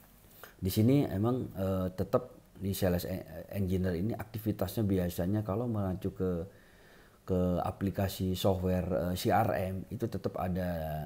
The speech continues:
lima atau enam aktivitas yang tetap yang difokuskan tadi, teman-teman. Nah, seperti yang video-video saya,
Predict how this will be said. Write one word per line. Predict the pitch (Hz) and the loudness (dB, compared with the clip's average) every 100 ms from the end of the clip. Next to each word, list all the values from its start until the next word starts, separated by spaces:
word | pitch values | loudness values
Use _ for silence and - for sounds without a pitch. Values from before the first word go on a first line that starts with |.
| 62 | -2
lima | 104 104 107 95 | 0 4 4 2
atau | 98 73 | 0 -2
enam | 90 95 82 | 0 -2 -4
aktivitas | 90 95 - - 107 - 87 | -4 -6 -6 0 0 2 0
yang | 87 | -2
tetap | 80 - 92 90 | -4 -4 -2 -2
yang | 87 | -2
difokuskan | 87 85 80 80 78 - 87 90 - 87 | 0 -2 -4 -6 -10 -8 -8 -6 -4 -4
tadi, | 85 78 | -4 -4
teman-teman. | 80 80 85 82 85 92 - - - | -6 -6 -8 -8 -10 -14 -20 -18 -10
Nah, | 90 90 | -8 -6
seperti | - 82 - 92 | -6 -6 -2 -2
yang | 90 | -2
video-video | 98 110 107 - 101 104 110 | -6 -8 -10 -4 0 2 2
saya, | 98 90 | 2 2